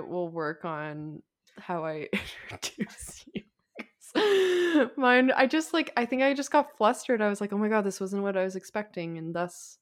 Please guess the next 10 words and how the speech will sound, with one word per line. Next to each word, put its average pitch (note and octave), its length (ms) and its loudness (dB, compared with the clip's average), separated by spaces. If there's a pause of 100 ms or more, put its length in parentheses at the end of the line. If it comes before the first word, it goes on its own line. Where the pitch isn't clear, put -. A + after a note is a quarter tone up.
(480)
now E3 220 -8
this E3 180 -10
is E3 100 -12
my E3 100 -8
intro. D#3+ 560 -10 (380)
So G#3 140 0
yeah, G#3 220 6
welcome, G3 380 4
<laughs> - 0 -
guys. - 920 2